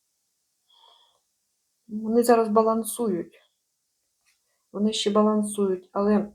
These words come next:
м, прорив буде. І рішення прийнято вже. А, а, а, а прийнято рішення куди? Дім.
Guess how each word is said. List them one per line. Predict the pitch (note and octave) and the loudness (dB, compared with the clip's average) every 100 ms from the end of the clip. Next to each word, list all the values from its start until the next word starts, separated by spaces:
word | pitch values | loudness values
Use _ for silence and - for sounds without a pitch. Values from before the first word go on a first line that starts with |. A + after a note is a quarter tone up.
| _ - | _ -16
м, | F#3+ F#3+ | -14 -12
прорив | - G#3+ A3+ A#3+ | -2 0 2 2
буде. | G#3 G3 F3+ F3 G3+ - _ _ _ _ _ _ - | 0 -2 -2 -2 -4 -14 _ _ _ _ _ _ -10
І | |
рішення | A3+ A#3+ A3+ G#3 G#3+ | -6 -4 2 2 2
прийнято | G#3+ G3 F3+ F3+ F3+ F3+ | 0 -4 -4 -6 -8 -12
вже. | F#3 F#3 G3+ G3+ _ _ _ _ _ _ _ _ _ _ _ _ _ _ _ _ _ _ _ - | -10 -12 -14 -18 _ _ _ _ _ _ _ _ _ _ _ _ _ _ _ _ _ _ _ -14
А, | |
а, | G3 F#3+ F#3 F#3+ - | -10 -6 -4 -2 0
а, | G#3+ - | 0 -2
а | |
прийнято | G#3 A#3 A3+ A3 A3+ | -2 -2 -2 -2 -2
рішення | A#3+ - G#3+ | -2 -2 -2
куди? | G#3+ A3+ G#3 F#3+ | -2 -2 0 0
Дім. | F3+ A#3+ G#3 - | 0 -2 -2 -4